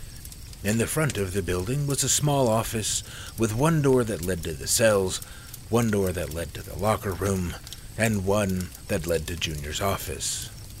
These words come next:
Sam and Neil walked into the building, where they saw John standing behind the clerk's desk. "Junior's been waiting for you.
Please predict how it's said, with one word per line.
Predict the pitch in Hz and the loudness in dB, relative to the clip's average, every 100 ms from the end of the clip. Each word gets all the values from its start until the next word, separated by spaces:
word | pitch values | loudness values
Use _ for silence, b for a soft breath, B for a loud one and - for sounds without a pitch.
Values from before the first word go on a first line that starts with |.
| - - - - - | -14 -16 -16 -14 -2
Sam | - 135 117 | 2 4 4
and | 113 110 | 0 2
Neil | 113 92 76 | 2 0 -2
walked | 78 92 90 | -2 -4 -2
into | 104 95 | -2 -2
the | 90 90 | -2 -2
building, | 110 85 95 92 85 B B | 0 0 -2 -6 -8 B B
where | 120 | 0
they | 117 113 | 2 4
saw | - 123 | 4 2
John | 110 117 127 80 - - | 2 4 4 2 -6 -6
standing | - 107 113 120 120 | 2 4 4 2 2
behind | 117 101 101 | 2 2 2
the | 110 | 0
clerk's | - 101 - - | -2 -4 -2 -4
desk. | 85 76 - - - - - - B B B - - - - - - - | -2 -2 -6 -8 -12 -14 -16 -16 B B B -14 -14 -14 -14 -14 -14 -6
"Junior's | 135 151 131 | 2 4 4
been | 101 104 | 2 2
waiting | 110 131 95 | 4 4 2
for | 85 90 | -2 -4
you. | 78 | -4